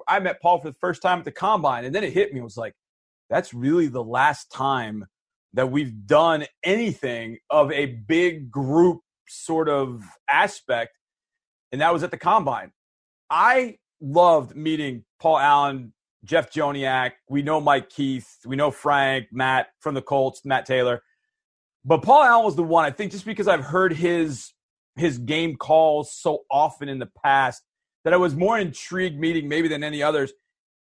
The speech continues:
I really enjoy listening to Paul Allen. Now, never more than you, but I just love it when you get him on the air. I think he is so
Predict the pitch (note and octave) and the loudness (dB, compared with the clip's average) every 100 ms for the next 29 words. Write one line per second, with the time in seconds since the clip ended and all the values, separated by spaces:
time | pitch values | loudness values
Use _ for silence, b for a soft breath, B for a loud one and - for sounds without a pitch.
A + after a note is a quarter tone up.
0 | _ - F#3 A3+ D3+ D#3+ G#3 F#3 E3 B2+ | _ 0 2 2 -2 -2 0 0 -2 -2
1 | D#3 C#3 C3+ C3 C3+ B2 A2+ C#3+ B2 A#2+ | 0 0 0 -4 -8 -12 -6 -2 0 0
2 | A2+ F#2+ - D3 A2+ - _ B2+ E3 F#3+ | -4 -8 -8 -4 -4 -8 _ -2 2 4
3 | D#3+ C#3 - C#3+ F3 D3+ B2 D#3+ F3 A#2+ | 4 0 -4 0 2 2 0 -2 -2 -2
4 | A2 _ _ - A2+ E3+ - - F3+ C4+ | -8 _ _ -6 2 4 2 0 0 0
5 | D4 D3+ G3 A#3+ C3+ C#3+ E3 E3 F#3+ G3 | -2 2 2 2 -2 -6 -6 0 2 4
6 | F#3 E3 E3+ D3 C#3+ A#3 G#3+ A3 F3 - | 2 0 2 0 0 -2 -4 -4 -4 -6
7 | - - F#3 G3 A3+ A#3 | -18 -4 2 4 2 -2